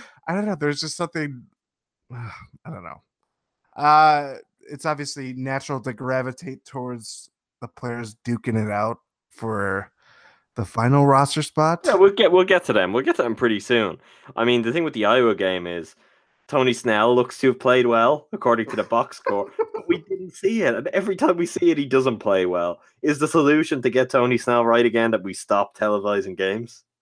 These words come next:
Speaker 1: Yeah, possibly.
Speaker 2: Maybe. Um, the person that I really
Speaker 1: It goes,
Speaker 2: thought
Speaker 1: it goes hand in hand with his technology,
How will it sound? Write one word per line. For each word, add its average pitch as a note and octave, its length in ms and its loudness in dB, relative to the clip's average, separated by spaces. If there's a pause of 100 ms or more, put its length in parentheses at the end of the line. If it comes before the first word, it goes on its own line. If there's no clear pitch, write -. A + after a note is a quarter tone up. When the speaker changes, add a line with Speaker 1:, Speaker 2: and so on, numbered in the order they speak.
Speaker 1:
Yeah, A#2 300 -16 (640)
possibly. G#2 500 -14 (360)
Speaker 2:
Maybe. D#2 540 -6
Um, F#2+ 340 -4
the A2+ 80 0
person A3 420 2
that C#3+ 160 4
I B2 80 6
really A#2 220 4
Speaker 1:
It A#2 120 4
goes, G#3+ 120 4
Speaker 2:
thought G#3 120 6
Speaker 1:
it E3 60 2
goes F#3+ 260 2
hand F#3+ 300 2
in F#3 80 4
hand F#3+ 220 4
with E3+ 100 0
his D#3+ 140 -2
technology, D#3+ 840 -2